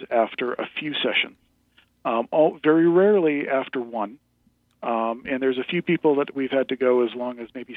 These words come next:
six sessions before they started to see some, uh, some improvements. And if we're not getting anything after six sessions, I, we very much,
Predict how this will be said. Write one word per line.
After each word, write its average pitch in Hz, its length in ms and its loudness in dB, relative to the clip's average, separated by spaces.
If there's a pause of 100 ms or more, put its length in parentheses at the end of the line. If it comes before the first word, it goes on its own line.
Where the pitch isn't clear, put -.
(120)
six - 200 -4
sessions 127 420 0
before 123 260 -4
they 117 120 -2
started 123 320 -4
to - 60 -18 (140)
see 131 140 -12 (100)
some, 110 300 -10 (680)
uh, 113 320 0 (100)
some 135 120 -10
improvements. 117 540 -6 (320)
And 110 480 -6 (640)
if 143 200 4 (100)
we're 139 120 2
not 139 200 2
getting 131 240 0
anything 135 400 -2
after 131 260 -2
six - 240 -4
sessions, 139 420 0 (140)
I, 113 340 2
we 113 200 -10 (320)
very 123 180 0
much, 120 200 -4